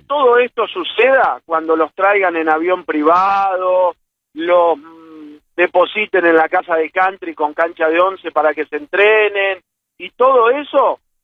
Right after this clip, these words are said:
se sientan a hablar del contrato, porque los señores Ángel y Oscar Romero no quieren el dólar a setenta y siete, quieren el dólar a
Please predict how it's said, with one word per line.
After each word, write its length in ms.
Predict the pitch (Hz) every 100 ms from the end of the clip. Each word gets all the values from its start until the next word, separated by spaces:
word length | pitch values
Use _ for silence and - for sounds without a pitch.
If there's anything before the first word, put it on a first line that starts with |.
| _ -
se 140 | 175 165
sientan 480 | 240 262 269 226 202
a 40 |
hablar 280 | 190 214 254
del 140 | 214 170
contrato, 680 | 175 208 302 - - 131 113 _ _ _ _
porque 360 | 156 160 160 175
los 200 | 190 170
señores 540 | 190 208 220 175 156 - _
Ángel 520 | 208 233 202 - 165
y 100 | 156
Oscar 380 | 196 240 - 190
Romero 640 | 180 202 220 165 151 151 - _ _ _ _ _ _
no 300 | 147 160 160
quieren 460 | - 240 320 262 170
el 140 | 151
dólar 340 | 151 160 156 143
a 80 | 139
setenta 420 | 139 143 139 143
y 80 | 139
siete, 520 | 143 131 - 120 110 _ _ _ _ _ _ _ _ _
quieren 440 | 127 139 170 247
el 180 | 226 143
dólar 580 | 131 127 131 175 233 254 _ _ _ _
a 140 | 127